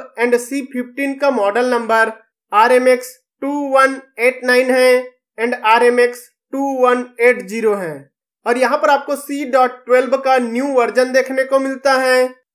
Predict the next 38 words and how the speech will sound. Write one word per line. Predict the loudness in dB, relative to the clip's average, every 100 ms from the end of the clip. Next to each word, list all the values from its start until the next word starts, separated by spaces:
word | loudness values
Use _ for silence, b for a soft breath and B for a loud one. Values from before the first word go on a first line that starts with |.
| -2
और | -2 -2
इस | 0
अपडेट | 0 4 4 4 -2
का |
जो | -6 -6
साइज | 0 2 2 2
है | 0 0 -2 -8 _ _ -6
थ्री | -4 -4
ज़ीरो | -4 0 0
सेवन | 0 2 4 4 4
एमबी | 2 0 -6
का | -6
है | -6 -8 -12 _ _ _ -4
और | -2
ये | 2 0
आपको | 2 -2 0 0 0 0
ऑफिशियल | -2 -2 -8 -2 0
वर्जन | 2 0 0 0
देखने | 0 -4 -2 -4
को | 0 0
मिलता | 0 -2 0 0
है। | 2 -2 -6 -10 _ _ _ 0
तो | 4
ये | 6 6
रहा | 6 6 4 0
इसका | -6 -2 2
बेसिक | 2 2 0 -12
सॉफ्टवेयर | -4 -2 -2 2 2
इंटरफेस। | 2 0 -2 2 2 2 -2 _ _ _ _
और | -2
अब | -2 2
बात | 2 2 -2
की | -6
जाए | 2 2 2
इसके | -10 -4 -2 -2 -4
अपडेट | -4 2 2 2
लॉग | 0 0
की | -4 -12 -12 -16